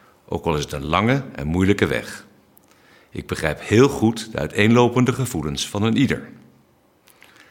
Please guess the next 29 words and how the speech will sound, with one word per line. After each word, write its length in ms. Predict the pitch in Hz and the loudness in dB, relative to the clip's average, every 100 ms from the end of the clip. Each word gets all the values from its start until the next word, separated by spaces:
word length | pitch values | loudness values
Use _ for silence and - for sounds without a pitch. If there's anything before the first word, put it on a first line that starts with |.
| - _ | -20 _
Alleen 680 | - 67 82 101 139 165 - | -10 -4 2 4 4 0 -2
als 140 | 85 | -4
we 60 | 87 | -2
deze 240 | 82 76 | -2 -2
weg 180 | 82 78 | -4 -6
tot 160 | - - | -6 -6
verzoening 460 | 87 92 87 76 | -4 -2 -2 0
samen 380 | - 101 123 135 | 0 2 2 2
afleggen, 540 | 85 78 71 69 80 - _ _ _ | 0 -2 -6 -8 -14 -18 _ _ _
kan 160 | 85 82 | -4 -4
de 60 | |
Gouden 380 | - 117 127 131 | 0 4 4 2
Koets 240 | 131 123 | -2 -4
weer 160 | - 107 | 0 0
rijden 340 | 78 73 76 | 2 0 0
op 140 | 95 101 | -4 -2
Prinsjesdag. 800 | 135 123 - 65 - - - _ _ _ _ _ _ | 2 2 0 -4 -10 -12 -18 _ _ _ _ _ _
De 100 | 65 | -6
dag 500 | 64 98 - - - - - _ _ - | 0 0 0 -12 -16 -20 -20 _ _ -2
waarop 200 | 82 80 | -2 0
we 60 | |
onze 200 | 80 78 | -2 -4
democratie 800 | 73 71 67 71 - 98 127 156 - - _ _ _ _ | -4 -8 -8 -8 -6 -4 -4 -8 -18 -20 _ _ _ _
en 180 | 110 135 | 0 2
onze 260 | 156 135 | 4 2
verbondenheid 600 | 123 107 98 92 87 85 | 0 2 2 4 2 0
als 100 | 82 | -2
Nederlanders 720 | 80 71 71 71 76 85 - - _ _ | -4 -4 -2 -4 -4 -6 -8 -12 _ _
vieren. 560 | - 127 90 69 - | -8 -2 -2 -2 -10